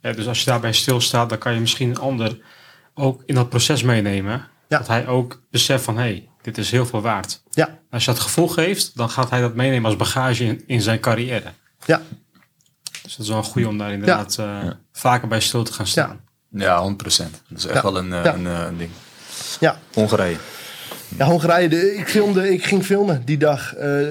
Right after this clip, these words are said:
Speaker 2: bekendmaking. En, eh, al, ik, ik, de camera liep. En, eh,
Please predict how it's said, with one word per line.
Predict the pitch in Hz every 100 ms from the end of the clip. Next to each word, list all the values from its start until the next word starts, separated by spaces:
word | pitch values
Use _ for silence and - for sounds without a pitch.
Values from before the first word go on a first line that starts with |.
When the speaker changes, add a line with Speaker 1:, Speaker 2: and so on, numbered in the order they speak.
| 151
Speaker 2:
bekendmaking. | 135 180 185 165 135 123 120 113
En, | - 131 131 135 135 131
eh, | 117
al, | 135 139 156
ik, | 165 175
ik, | 180 131
de |
camera | 123 175 190 165
liep. | 143 139 143 - _ - - _
En, | - 135 135 131 127
eh, | 127